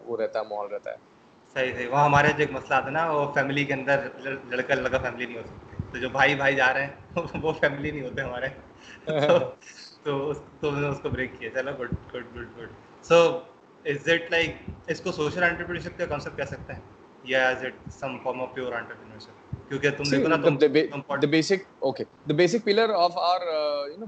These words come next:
Speaker 1: business was the social entrepreneurship، uh، تھا ہی ہمیشہ سے، اسٹارٹنگ سے، کہ انڈیا میں ایک رول ہے کہ if you، uh، you know، cross certain limits، so you have to pay، um، you know، th-، there، there is a، uh،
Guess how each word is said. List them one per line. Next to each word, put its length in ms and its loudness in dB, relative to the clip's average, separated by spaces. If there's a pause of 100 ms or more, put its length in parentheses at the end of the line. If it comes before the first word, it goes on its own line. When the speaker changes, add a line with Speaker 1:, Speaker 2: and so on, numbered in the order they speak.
Speaker 1:
business 320 -10
was 80 -2
the 280 -4
social 300 0
entrepreneurship، 920 -2
uh، 220 0
تھا 140 4
ہی 140 8
ہمیشہ 320 -2
سے، 60 -2
اسٹارٹنگ 360 -4
سے، 100 -6 (560)
کہ 180 2
انڈیا 280 4
میں 100 0
ایک 60 0
رول 260 4
ہے 80 6
کہ 180 -4
if 320 -4
you، 120 2
uh، 160 2
you 100 0
know، 80 -8 (120)
cross 260 -2
certain 300 0
limits، 320 -4
so 80 -2
you 80 2
have 220 2
to 120 -6
pay، 140 4 (420)
um، 580 2 (200)
you 80 -8
know، 100 -8
th-، 400 -6
there، 260 -2
there 120 4
is 180 0
a، 100 2 (300)
uh، 340 -2